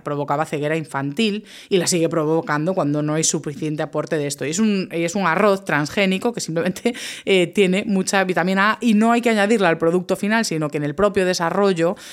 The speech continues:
eh, natural de esos cultivos, pues ya hay vitamina A. En fin, mundo transgénicos, va a caer un, un, un episodio más tarde, más pronto que... Bueno, rápido,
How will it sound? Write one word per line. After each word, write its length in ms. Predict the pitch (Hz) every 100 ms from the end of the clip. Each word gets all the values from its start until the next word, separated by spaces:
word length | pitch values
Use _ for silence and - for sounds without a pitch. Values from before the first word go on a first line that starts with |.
| - -
eh, 380 | 170 160 151 147
natural 540 | 180 170 165 185 190
de 80 | 165
esos 140 | 160
cultivos, 440 | 165 190 190 202 247
pues 200 | - 147
ya 140 | 165
hay 100 | 147
vitamina 200 | 151 127 147 92 -
A. 80 |
En 300 | 143 170 196
fin, 280 | 196 165 131
mundo 220 | 175 190 196
transgénicos, 600 | 185 185 214 220 220 190
va 60 |
a 20 | 170
caer 140 | 170
un, 280 | 175 170 -
un, 460 | 165 165 165 160 165
un 80 |
episodio 340 | 180 - 226 240
más 180 | 185 -
tarde, 340 | 226 233 247 247 - -
más 100 | 208
pronto 200 | 262 254
que... 300 | 214 - - _ _ _ _
Bueno, 240 | - 175 131 _
rápido, 600 | - 226 247 226 170 135